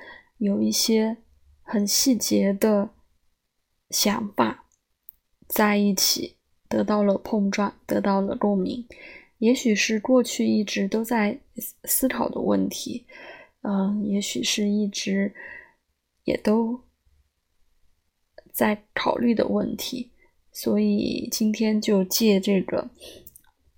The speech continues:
分享这个头子，也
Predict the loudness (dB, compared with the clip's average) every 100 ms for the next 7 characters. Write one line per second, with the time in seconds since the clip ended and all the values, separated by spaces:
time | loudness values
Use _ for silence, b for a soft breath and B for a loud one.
0 | -6 2 4 4 0 0 0 -2 -2 -6
1 | -6 -6 -4 -6 B B B B B _
2 | _ -8 -4 -4